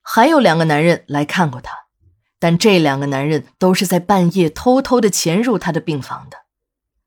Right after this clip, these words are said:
一个人是坤哥。当坤哥看到了瘦得皮包骨头的招娣，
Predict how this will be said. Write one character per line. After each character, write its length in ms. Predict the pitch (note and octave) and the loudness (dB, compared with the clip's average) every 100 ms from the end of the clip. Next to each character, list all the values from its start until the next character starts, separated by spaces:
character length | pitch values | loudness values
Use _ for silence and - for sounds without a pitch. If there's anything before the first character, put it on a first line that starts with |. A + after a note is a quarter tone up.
| _ - | _ 0
一 180 | F3 | 2
个 140 | F#3+ E3+ | 2 0
人 240 | A#2+ - - | -4 -16 -6
是 180 | - D#3+ | -4 -4
坤 280 | - E3+ | -4 -4
哥。 280 | E3+ - _ _ _ _ _ _ _ _ _ | -4 -8 _ _ _ _ _ _ _ _ _
当 160 | F3+ | 0
坤 280 | F3+ A3+ G3+ | 2 2 2
哥 160 | G3 G3 | 2 2
看 200 | - F3+ | 2 2
到 120 | E3+ | 4
了 100 | F3 | 2
瘦 240 | - G#3+ | 4 2
得 80 | F3 | 2
皮 240 | - F#3 G#3+ | -2 -2 2
包 180 | A#3 | 2
骨 220 | F#3 F3 A#3 | 2 0 0
头 100 | G3+ | -4
的 120 | D3+ | -4
招 240 | E3 E3+ | -2 0
娣， 240 | F3+ E3 | 0 -4